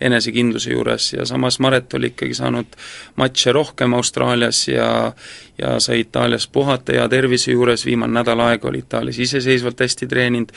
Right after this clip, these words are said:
tuli väga optimistliku enesetundega esimesse trenni ja, ja oli just õe sünnipäevalt Helsingist tulnud ja, ja ka vennaga koos saanud olla, et, et, et selle emotsiooni baasil nagu oli tunda kohe, et, et ta,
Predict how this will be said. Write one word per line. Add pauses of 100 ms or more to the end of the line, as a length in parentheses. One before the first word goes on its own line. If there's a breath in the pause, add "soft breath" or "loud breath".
(260 loud breath)
tuli
väga
optimistliku
enesetundega (420 loud breath)
esimesse
trenni
ja, (120)
ja
oli
just
õe
sünnipäevalt (140)
Helsingist
tulnud
ja, (340 loud breath)
ja
ka
vennaga
koos
saanud
olla,
et, (380 loud breath)
et, (160)
et
selle
emotsiooni
baasil
nagu
oli
tunda
kohe,
et, (240 loud breath)
et
ta,